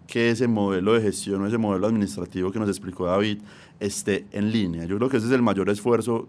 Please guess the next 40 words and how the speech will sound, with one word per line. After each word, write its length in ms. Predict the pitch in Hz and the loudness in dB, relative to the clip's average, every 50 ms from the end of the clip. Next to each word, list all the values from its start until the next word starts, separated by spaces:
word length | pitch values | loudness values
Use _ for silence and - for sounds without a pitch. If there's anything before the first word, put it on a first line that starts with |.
| - - | -10 -6
de, 240 | 92 92 87 85 - - - - - - - - | -4 -4 -4 -4 -8 -12 -20 -20 -20 -20 -16 -8
de 80 | - 107 | -6 -4
un 120 | 107 101 | -2 -2
equipo 280 | 110 107 - 123 - 120 | -2 0 -2 -2 -2 -2
incluso 340 | 120 - 123 123 117 123 113 | -6 -4 -4 -2 0 0 0
de 60 | 98 | -2
estrategia, 500 | - - 110 113 - 156 127 95 92 90 | -2 -6 -10 -8 -6 -4 -4 -4 -4 -6
porque 320 | - - - - 113 110 113 - - - - - - - - | -8 -8 -4 -4 -4 -4 -6 -10 -18 -20 -20 -20 -20 -18 -4
al 140 | - 117 117 | -2 -2 2
final 280 | 131 135 135 135 135 | 4 4 4 4 4
de 100 | 131 160 | 2 2
cuentas, 360 | 165 175 165 156 156 160 156 - | 0 0 0 0 0 -2 -2 -2
cuando 180 | 143 127 127 | -2 -2 -2
tú 120 | 110 123 104 | -2 -2 -2
tomas 240 | 143 139 147 147 | 0 2 4 4
las 120 | 143 131 113 | 4 4 4
decisiones 520 | 113 110 110 104 113 123 113 113 120 123 | 2 -2 -2 0 2 2 2 4 2 0
y 60 | 123 | 0
tú 140 | 107 - 110 | -2 -2 -2
dices, 260 | 113 120 120 127 120 127 | 0 2 2 2 0 0
"Esto 240 | - 120 - - 135 | -4 -6 -2 -2 0
es 60 | 131 | 2
lo 80 | 131 123 | 2 0
que 100 | 123 104 | 0 -2
yo 140 | 98 98 95 | -4 -4 -2
quiero 220 | - - 117 120 | -2 -2 0 0
lograr", 380 | 117 104 95 95 90 87 90 95 | 0 0 -2 -2 -4 -4 -4 -6
y 40 | |
tienes 240 | 98 - 107 113 127 | -6 -4 0 2 2
muy 160 | 139 143 143 | 4 4 2
claro 480 | 139 143 147 143 135 131 135 139 135 - - - - - - - - - - - - - | 2 2 2 4 4 6 4 2 0 -2 -8 -20 -20 -20 -20 -20 -20 -20 -20 -20 -20 -8
conceptualmente 680 | - 123 117 107 117 101 101 - 107 110 113 113 131 117 | -4 -2 0 0 0 -2 0 -2 -2 0 -2 -4 -4 -8
qué 80 | 120 110 | -8 -8
quieres, 480 | - - 113 98 90 95 95 - - - - - - - - - - - - - - - - | -2 -2 -2 0 -2 -4 -8 -10 -16 -20 -20 -20 -20 -20 -20 -20 -20 -20 -20 -20 -20 -20 -18
si 200 | - - - 139 | -14 -2 2 4
ese 120 | 135 135 | 4 4
conceptualmente 580 | - 170 143 139 135 - 135 123 127 135 135 147 | 4 4 4 4 4 4 2 4 4 2 0 -2
está 160 | 143 - 147 | -2 0 0
muy 160 | 139 139 143 | 2 2 0
claro, 380 | 139 - 135 113 95 95 92 | 2 2 2 2 2 0 -4